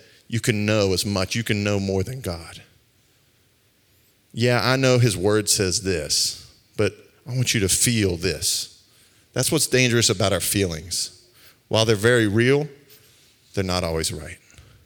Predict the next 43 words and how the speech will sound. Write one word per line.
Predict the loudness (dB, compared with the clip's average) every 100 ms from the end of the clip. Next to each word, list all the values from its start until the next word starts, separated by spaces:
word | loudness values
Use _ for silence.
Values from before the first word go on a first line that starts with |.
| _ _ _ _
So | -2 2 4 4
to | 2
know | 4 4 4
truth, | 2 2 2 0
as | 0
we | 2
search | 2 0
for, | 0 -2
for | -2
humans, | -2 0 0 0
there | 0
has | 0 0
to | 0
be | 0 -2 0
a | 0 2
truth. | 0 -4 -6 -8 -14 _ _ _ _ -20 -20 -20 -20 -20 _
The | -6 0
only | 2 2
thing | 2 2
that | 2
works | 2 2 0
for | 2
me | 2 2 0 -4 -12 _ -6 -2
is | 0
to | 2
root | 2 4
that | 2 2
truth | 2 2 0 -6 -20 -6
in | -2
the |
authority | 0 2 2 2 0 -6 -12 -6
of | -2
his | 0 0
word | 0 0 -2 -6 -12 -8
in |
his | -2
scripture, | -2 -2 -6 -8 -10 -18 _ _ _ _ _ _
right? | -8 -6 -8 _ _ _
If | -4 0
not, | 2 2 0
it's |
gonna | 0 0 0
change | 0 0 -2 -6 -8 -10